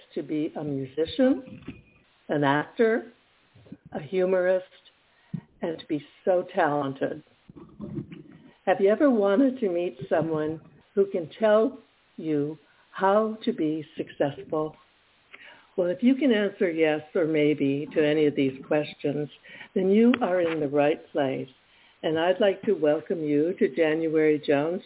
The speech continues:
Sharing Success Stories. Now it's time to sit back, relax, go get some wine, get some cheese and crackers. You can join me now in the No Wine Zone.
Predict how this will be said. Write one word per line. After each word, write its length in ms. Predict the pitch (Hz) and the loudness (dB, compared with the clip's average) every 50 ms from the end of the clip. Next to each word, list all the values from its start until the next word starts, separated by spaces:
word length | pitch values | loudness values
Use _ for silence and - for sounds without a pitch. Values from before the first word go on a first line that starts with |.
| - - | -4 -2
Sharing 480 | 165 147 156 175 185 233 247 240 240 - | 0 0 2 0 0 0 -2 -2 -2 -6
Success 320 | 277 254 - - 392 427 - - - - | -6 -6 -4 -4 -4 -4 -4 -8 -20 -8
Stories. 400 | - - 143 139 - - - - - - _ _ - - _ _ _ _ _ _ _ _ _ _ _ _ _ _ _ _ _ _ _ _ _ _ _ _ _ _ _ - | -2 0 0 0 0 -4 -6 -8 -10 -20 _ _ -20 -20 _ _ _ _ _ _ _ _ _ _ _ _ _ _ _ _ _ _ _ _ _ _ _ _ _ _ _ -4
Now 240 | 196 180 180 202 226 | -2 0 2 2 2
it's 180 | 247 240 - - - | 0 -2 -4 -2 0
time 320 | 220 196 190 196 190 196 | 0 2 2 0 -2 -2
to 140 | - 156 135 - - - | -2 -4 -4 -6 -6 -2
sit 200 | - 190 190 - - | -2 -2 -2 -2 -4
back, 320 | - 160 160 165 165 160 - - - | -2 -2 0 -2 -4 -4 -8 -8 -4
relax, 520 | 160 165 160 156 151 151 151 160 160 - - - - - - - - - _ _ - | 0 0 2 2 2 0 0 -2 -6 -10 -20 -20 -20 -20 -20 -20 -20 -20 _ _ -2
go 120 | 269 - | -2 -2
get 180 | - 381 359 - - | 0 -2 -4 -4 -2
some 160 | 349 302 277 | 2 4 4
wine, 560 | 240 180 170 170 170 170 175 175 175 170 170 | 6 6 4 4 4 2 2 0 -2 -2 -2
get 180 | 147 175 165 - | -2 -2 -2 -2
some 140 | - 202 196 196 - | -2 -4 -4 -2 0
cheese 240 | 214 185 185 185 180 - | 0 0 0 0 -2 -2
and 120 | 190 180 180 | -2 -2 -2
crackers. 640 | - - 196 160 143 143 - - 156 143 151 147 139 - _ _ _ _ _ _ _ _ _ _ _ _ _ _ _ _ _ _ - | -2 -2 0 0 0 -2 -4 -4 -2 0 0 -2 -2 -6 _ _ _ _ _ _ _ _ _ _ _ _ _ _ _ _ _ _ -6
You 160 | 202 190 202 | -4 -2 -2
can 260 | 196 - 233 202 - - | 0 0 -2 0 0 0
join 320 | 220 185 170 175 175 175 | 2 2 2 2 0 -2
me 160 | 180 185 175 | -4 -4 -2
now 560 | 170 165 165 151 143 139 135 131 135 139 - _ - | 0 2 2 2 2 2 2 0 -2 -6 -10 _ -6
in 160 | 160 151 151 | -4 -2 0
the 80 | 147 139 | 0 0
No 400 | 147 147 147 147 147 151 151 147 | 0 2 2 2 2 2 0 0
Wine 340 | 165 156 151 156 156 151 143 - - | -2 -2 0 0 -2 -4 -4 -4 -4
Zone. 220 | 156 147 139 139 | -4 -4 -4 -6